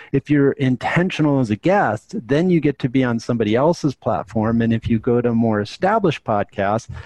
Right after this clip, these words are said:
that person may get ten thousand, twenty thousand, a hundred thousand, a million downloads per episodes.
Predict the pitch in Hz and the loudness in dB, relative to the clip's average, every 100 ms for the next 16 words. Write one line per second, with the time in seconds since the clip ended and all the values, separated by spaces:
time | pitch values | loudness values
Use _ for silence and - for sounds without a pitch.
0 | - - - 165 - 143 143 143 135 135 | -4 -4 0 -2 2 2 2 2 2 2
1 | 123 - _ _ - 147 139 104 65 - | 2 -2 _ _ -4 -2 0 -2 -4 -6
2 | - - - 147 139 - 80 60 80 110 | -12 -8 -2 2 2 2 -2 -4 -4 -6
3 | 110 147 135 120 - 76 95 110 110 117 | -2 -2 0 -2 -2 -6 -4 -4 0 2
4 | 131 139 139 131 131 117 95 101 104 107 | 2 2 2 2 2 2 0 0 -2 -2
5 | - - 123 196 - 110 - 92 87 | -6 -2 0 0 -2 -4 -2 -2 -4